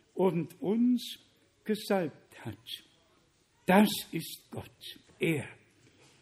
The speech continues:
der uns auch sein Siegel aufgedrückt und uns den Geist als Unterpfand in unsere Herzen gegeben hat.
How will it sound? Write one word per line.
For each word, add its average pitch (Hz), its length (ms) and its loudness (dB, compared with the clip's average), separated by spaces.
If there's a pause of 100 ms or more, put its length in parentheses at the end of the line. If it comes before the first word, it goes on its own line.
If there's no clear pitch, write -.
(240)
der 160 180 0
uns 311 640 2 (320)
auch - 180 4 (120)
sein 247 380 8
Siegel - 580 -8 (420)
aufgedrückt - 1300 4 (480)
und 220 340 8
uns 320 680 -2 (760)
den 135 340 0
Geist - 920 -8 (760)
als 139 360 -4
Unterpfand 202 1160 2 (560)
in 214 380 6
unsere 156 480 -6
Herzen 165 1000 -8 (580)
gegeben 151 720 -6
hat. - 460 -20